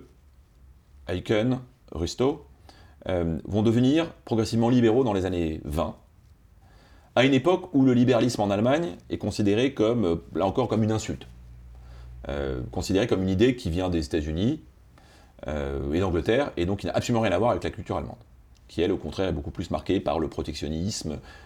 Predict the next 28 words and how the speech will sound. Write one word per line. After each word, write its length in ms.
euh, 60
par 140
le 80
nationalisme, 1000
euh, 180
par 160
l'école 300
historiciste 640
de, 260
de 120
Gustav 220
Schmoller, 380
donc, 240
euh, 240
une, 240
une 120
pensée 440
très 220
interventionniste. 760
Et 160
arrive 420
la 100
Grande 180
Dépression 400
de 40
dix-neuf 240
cent 140
vingt-neuf 560